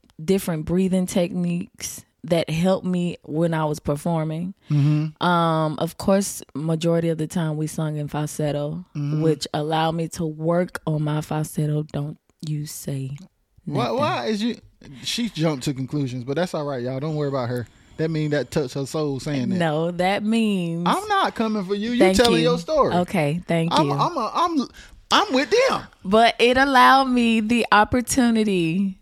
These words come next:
Speaker 1: to work on my, um, falsetto.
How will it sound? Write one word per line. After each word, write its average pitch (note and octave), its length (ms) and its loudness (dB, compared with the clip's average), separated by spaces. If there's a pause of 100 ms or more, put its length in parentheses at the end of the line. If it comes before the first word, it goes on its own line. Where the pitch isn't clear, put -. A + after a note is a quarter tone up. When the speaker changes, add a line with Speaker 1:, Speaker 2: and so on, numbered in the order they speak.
(100)
Speaker 1:
to G#3+ 220 4
work F#3+ 600 2 (520)
on E3+ 640 2
my, E3 380 -4
um, D3+ 460 -6
falsetto. D#3+ 580 -2